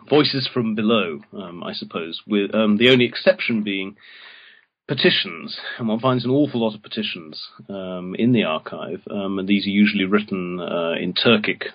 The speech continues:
um, in the Arabic script. They've then been translated into Russian. I was working with the translations, not with the originals. Um, but even these really are very difficult to use because, um,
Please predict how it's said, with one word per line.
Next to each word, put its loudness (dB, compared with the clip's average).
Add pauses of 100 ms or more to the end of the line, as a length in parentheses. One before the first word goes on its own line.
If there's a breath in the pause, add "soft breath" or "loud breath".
(120)
um, -6
in -6
the -2
Arabic 4
script. -2
They've -8
then 2
been -2
translated 0
into -6
Russian. 0
I 0
was 0
working -4
with -16
the -18
translations, -8
not -6
with -20
the -8
originals. -6 (580 loud breath)
Um, 6 (400)
but 6
even 8
these 2
really 6
are 4
very 2
difficult -8
to -8
use -2
because, -10
um, -8